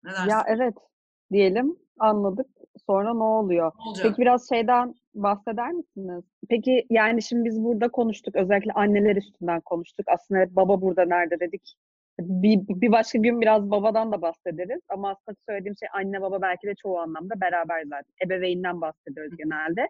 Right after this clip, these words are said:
Speaker 2: Ama şimdi biz bunu bulduk ya da işte anladık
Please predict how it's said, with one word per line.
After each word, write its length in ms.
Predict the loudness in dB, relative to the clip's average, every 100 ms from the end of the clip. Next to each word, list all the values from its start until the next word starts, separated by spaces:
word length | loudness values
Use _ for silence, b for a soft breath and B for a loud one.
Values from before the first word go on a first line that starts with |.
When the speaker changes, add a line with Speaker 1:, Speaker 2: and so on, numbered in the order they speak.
| -6 _ _ _ 0
Speaker 2:
Ama 140 | 2
şimdi 220 | 4 2
biz 100 | 4
bunu 340 | 4 2 0 -4 _ _ _ _ _ _ 2
bulduk 640 | 4 6 4 2 2 0 -4 _
ya 160 | 0 0
da 80 |
işte 260 | -2 -8 -8 -4
anladık 800 | -2 0 -2 -2 -2 -4 -16